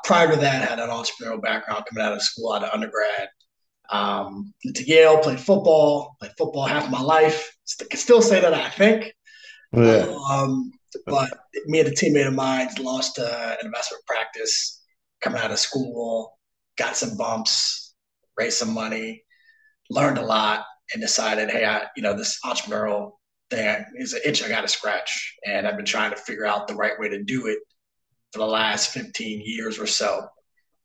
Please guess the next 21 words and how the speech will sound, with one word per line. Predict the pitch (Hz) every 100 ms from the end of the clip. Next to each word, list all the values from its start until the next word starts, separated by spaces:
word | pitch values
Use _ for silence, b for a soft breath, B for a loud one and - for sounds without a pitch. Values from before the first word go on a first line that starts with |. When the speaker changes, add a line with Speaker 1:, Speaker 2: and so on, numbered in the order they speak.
| -
Speaker 1:
Um, | 104 98 92 95 104
and | 107
I've | 98 101
done | 104 101
that | 101 98 87 - _ _ -
a |
few | - 165
different | 160 160 135
ways, | 151 165 156
but | -
also | 113 110 - 107 104
with | 107
some | -
stints | 107 107
in | -
corporate | 104 - 107
America | 107 110
to | -
try | - 101
to, | 104
to | - -